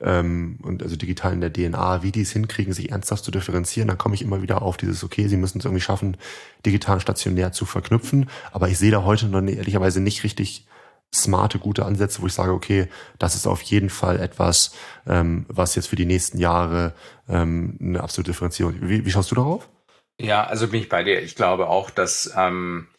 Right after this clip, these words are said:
Speaker 2: das, was du heute online siehst als Differenzierung, ist, ähm, das Naheliegendste eigentlich, sag ich mal, einen professionellen Bereich vielleicht mit aufzubauen, zu sagen, okay, neben einer B two C Zielgruppe spricht man auch eine B two B Zielgruppe an.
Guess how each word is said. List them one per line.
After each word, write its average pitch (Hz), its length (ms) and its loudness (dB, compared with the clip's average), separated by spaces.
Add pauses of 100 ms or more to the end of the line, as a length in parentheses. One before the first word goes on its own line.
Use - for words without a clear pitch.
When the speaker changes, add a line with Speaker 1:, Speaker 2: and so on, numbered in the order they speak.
(260)
Speaker 2:
das, 101 200 0
was 110 100 0
du 101 140 0
heute 110 320 0
online 123 420 4
siehst 113 480 -4
als 101 220 0
Differenzierung, 98 840 -2
ist, - 360 -4
ähm, 85 380 0
das 90 180 -4
Naheliegendste 95 680 0
eigentlich, 90 340 -4
sag 95 160 -2
ich 92 60 -6
mal, 90 100 0
einen 82 220 -6
professionellen 95 640 -2
Bereich 110 280 -2
vielleicht 101 300 -4
mit 107 100 -4
aufzubauen, 95 640 -2
zu 90 120 -10
sagen, 90 280 0
okay, 87 220 -6
neben 92 360 -2
einer 90 200 -2
B 120 180 -4
two 117 160 -8
C 107 300 -8
Zielgruppe 107 540 -2
spricht - 260 -8
man 92 100 -6
auch 90 140 -2
eine 87 160 -4
B 113 160 -6
two 123 140 -6
B 120 180 -8
Zielgruppe 123 500 -4
an. 139 280 0